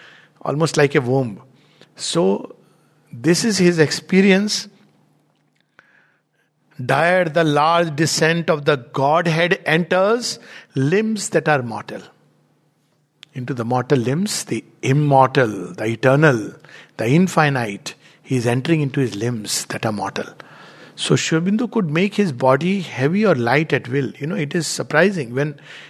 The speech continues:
they were trying to lift the body, they suddenly realized it's heavy, but he could be very light. Limbs that are mortal. And the mother says, uh, speaks about it. Thus, even Sri Aurobindo said, "The supramental is dense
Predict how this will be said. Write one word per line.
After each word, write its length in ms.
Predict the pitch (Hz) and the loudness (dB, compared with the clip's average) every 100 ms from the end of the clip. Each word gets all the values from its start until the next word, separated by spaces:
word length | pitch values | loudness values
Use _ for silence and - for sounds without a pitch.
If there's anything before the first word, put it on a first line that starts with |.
| _ _ | _ _
they 140 | 120 139 | -2 2
were 80 | |
trying 400 | 160 - 127 185 | 2 0 2 2
to 80 | 196 | 0
lift 260 | 139 160 - | 2 2 2
the 120 | 185 | 0
body, 360 | 113 117 147 147 | 2 2 2 0
they 140 | 127 | 0
suddenly 400 | - 131 156 226 | 0 -2 2 2
realized 720 | 160 123 123 185 170 - - - _ _ _ _ _ _ _ _ | 2 2 4 4 2 -2 -10 -18 _ _ _ _ _ _ _ _
it's 400 | 120 - - - _ _ _ _ _ | -14 -12 -14 -16 _ _ _ _ _
heavy, 540 | - 139 170 220 175 | -6 0 2 4 2
but 240 | - 143 - | 0 -6 -4
he 80 | 202 | -4
could 180 | 214 | -4
be 120 | 185 202 | 0 0
very 360 | 123 160 226 | 2 4 4
light. 540 | 185 131 156 127 - - _ _ _ _ _ _ | 4 4 2 -2 -10 -16 _ _ _ _ _ _
Limbs 320 | 127 185 196 | 2 4 4
that 180 | 175 170 | 0 0
are 80 | 147 | 0
mortal. 460 | 120 135 170 123 - - _ _ _ _ _ _ | 2 0 2 0 -2 -20 _ _ _ _ _ _
And 220 | 131 127 | -6 -2
the 80 | 131 | -2
mother 300 | 127 147 233 | 0 2 2
says, 640 | - 196 262 254 - - - | 4 2 2 2 -2 -12 -6
uh, 160 | 143 123 | -6 -6
speaks 400 | - 214 214 185 | -6 -4 -2 0
about 260 | 156 147 | 2 2
it. 160 | 135 113 | -2 0
Thus, 260 | 143 - - | -2 -2 -10
even 260 | 120 113 196 | -12 -4 -4
Sri 180 | - 160 | -2 -4
Aurobindo 260 | 165 220 | 0 0
said, 400 | 202 - 139 - - - - _ | 0 0 -2 -2 -18 -20 -20 _
"The 80 | - | -8
supramental 760 | 117 - 147 220 208 190 208 | -6 -4 -2 0 0 -2 0
is 320 | 220 208 165 113 | 0 0 -2 -8
dense 1300 | - 170 175 226 254 - - - - - - - | -4 2 4 6 4 2 0 -4 -6 -10 -14 -20